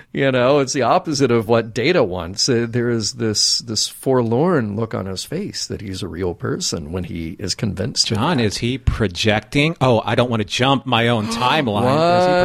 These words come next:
Speaker 2: projecting?
Speaker 1: Uh-oh. <laughs>
Speaker 2: Kenoplasmic radiation. So I looked this up, uh,
Speaker 1: Mm-hmm.
Speaker 2: referencing Memory Alpha online. And Memory Alpha describes kenoplasmic
Speaker 1: Okay.
Speaker 2: radiation as radiation that adversely affects computer systems.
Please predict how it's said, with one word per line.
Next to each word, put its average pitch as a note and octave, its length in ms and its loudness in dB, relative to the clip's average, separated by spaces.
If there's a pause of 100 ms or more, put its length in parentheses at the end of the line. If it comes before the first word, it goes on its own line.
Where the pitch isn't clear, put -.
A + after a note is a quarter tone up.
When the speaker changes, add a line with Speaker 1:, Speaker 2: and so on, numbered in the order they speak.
Speaker 2:
projecting? A#2 340 -4
Speaker 1:
Uh-oh. C3+ 760 2 (460)
<laughs> - 0 - (440)
Speaker 2:
Kenoplasmic G3 680 0
radiation. G#2+ 460 2
So B2+ 120 0
I B2+ 40 6
looked D3+ 180 2
this - 180 0
up, F#2 300 -2 (640)
uh, G#2+ 440 0
Speaker 1:
Mm-hmm. A2 160 -4
Speaker 2:
referencing B2 580 2
Memory A2 360 0
Alpha G2+ 280 -2
online. F2+ 560 -6
And G2 340 -8
Memory C#3+ 260 2
Alpha C#3 220 0
describes A2+ 560 -2
kenoplasmic D#3 680 0
Speaker 1:
Okay. B2+ 60 -6
Speaker 2:
radiation A2+ 480 -2
as G2+ 460 -2 (180)
radiation D#3 520 2
that B2 260 2
adversely C#3 720 0
affects A2 420 0
computer - 380 -2
systems. - 560 -4